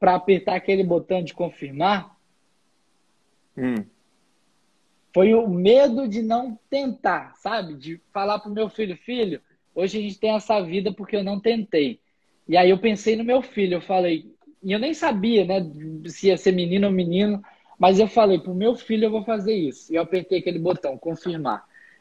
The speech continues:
Speaker 1: E a campanha foi, fiz meio milhão de reais com esse produto e mudou minha vida, tá? Então, quando eu falo pra galera que um produto pode mudar a sua vida, velho, eu tô falando que, é, cara, é, aconteceu comigo, eu fico até emocionado.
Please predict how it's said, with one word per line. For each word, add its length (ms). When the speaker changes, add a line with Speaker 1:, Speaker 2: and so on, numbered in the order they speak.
Speaker 1:
E 100
a 80
campanha 480
foi, 380
fiz 220
meio 300
milhão 440
de 160
reais 380
com 80
esse 180
produto 480
e 20
mudou 280
minha 200
vida, 340
tá? 220
Então, 480
quando 180
eu 120
falo 400
pra 160
galera 600
que 180
um 140
produto 640
pode 240
mudar 280
a 40
sua 260
vida, 420
velho, 240
eu 60
tô 140
falando 420
que, 260
é, 60
cara, 300
é, 140
aconteceu 720
comigo, 380
eu 40
fico 140
até 200
emocionado. 640